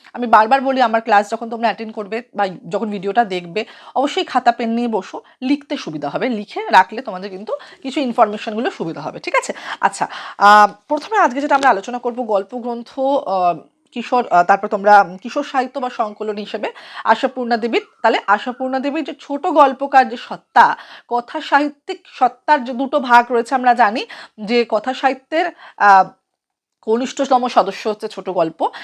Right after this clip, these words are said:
এবং কথা সাহিত্যের মধ্যে অবশ্যই রয়েছে আমাদের উপন্যাস। তাহলে ঔপন্যাসিক এবং ছোট গল্পকার এই দুটো কিন্তু আশাপূর্ণা দেবীর একেবারে ফোর্টে,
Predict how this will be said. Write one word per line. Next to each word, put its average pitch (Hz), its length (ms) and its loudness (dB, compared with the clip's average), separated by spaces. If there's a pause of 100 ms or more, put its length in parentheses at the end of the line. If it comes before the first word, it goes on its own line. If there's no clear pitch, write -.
(140)
এবং 269 220 4
কথা 254 200 0
সাহিত্যের 285 440 0
মধ্যে 262 280 2
অবশ্যই 254 500 2
রয়েছে 233 300 0
আমাদের 208 260 -2 (100)
উপন্যাস। 220 560 -2 (300)
তাহলে 254 240 2
ঔপন্যাসিক 311 800 0
এবং 247 220 -6
ছোট 240 180 -8
গল্পকার 185 440 0
এই 254 160 -2
দুটো 262 260 -2
কিন্তু 285 260 0
আশাপূর্ণা 254 520 2
দেবীর 262 220 -6
একেবারে 254 400 -2
ফোর্টে, 294 440 -2